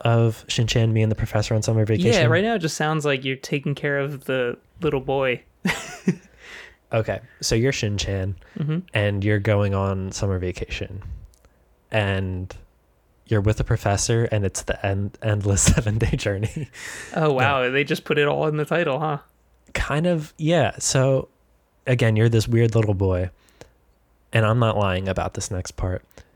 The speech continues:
Speaker 1: You walk in on the professor doing a funny little dance, and he gets so embarrassed by it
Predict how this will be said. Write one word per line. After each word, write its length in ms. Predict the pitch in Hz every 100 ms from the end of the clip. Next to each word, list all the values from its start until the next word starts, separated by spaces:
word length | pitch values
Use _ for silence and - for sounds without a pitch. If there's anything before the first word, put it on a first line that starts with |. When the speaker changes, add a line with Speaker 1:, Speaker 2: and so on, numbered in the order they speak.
| _ _ _ _
Speaker 1:
You 240 | - 113 110
walk 440 | 98 101 127 -
in 300 | - 110 117
on 180 | 113 104
the 60 | 92
professor 640 | 98 - 92 - 123 120
doing 300 | 107 95 90
a 40 |
funny 300 | 92 101 104
little 300 | 101 98 92
dance, 600 | 87 95 104 120 - - - _ _ _ _ _ _ _ _ _
and 480 | - 104 104 104 98 - _ _ _ _ -
he 300 | - 123 113
gets 340 | - 120 -
so 220 | 120 117
embarrassed 640 | 110 101 95 110 127 - - - - -
by 220 | 123 127
it 340 | 147 151 -